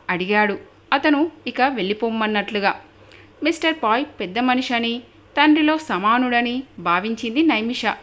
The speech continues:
కష్టం సుఖం చెప్పుకోవటానికి వచ్చింది. చెప్పే విధానంలో కూడా తేడా ఉంటుంది. చైర్మన్ ప్రవర్తన ఆమెకి ఎంతో కష్టం కలిగించింది. చైర్మన్ గది నుంచి ఒక్క ఊపులో బయటపడింది. అప్పటికే సునీత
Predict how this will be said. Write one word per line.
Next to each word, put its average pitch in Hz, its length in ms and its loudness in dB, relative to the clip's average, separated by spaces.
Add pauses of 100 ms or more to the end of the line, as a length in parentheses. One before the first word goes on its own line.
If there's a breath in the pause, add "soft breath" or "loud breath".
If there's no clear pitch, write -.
(520 loud breath)
కష్టం 311 340 4
సుఖం 294 380 0
చెప్పుకోవటానికి 247 840 0
వచ్చింది. 233 580 -2 (580 loud breath)
చెప్పే 311 280 2
విధానంలో 277 640 2
కూడా 277 260 -2
తేడా 233 380 2
ఉంటుంది. 254 520 -2 (500 soft breath)
చైర్మన్ 311 460 4
ప్రవర్తన 262 640 0 (280 loud breath)
ఆమెకి 269 480 0 (120)
ఎంతో 214 360 0
కష్టం 262 340 -2
కలిగించింది. 247 760 -2 (580 loud breath)
చైర్మన్ 311 420 6
గది 285 160 2
నుంచి 277 420 -2 (200)
ఒక్క 180 240 -8
ఊపులో 240 420 2
బయటపడింది. 254 720 0 (480 loud breath)
అప్పటికే 285 640 2 (320)
సునీత 285 440 0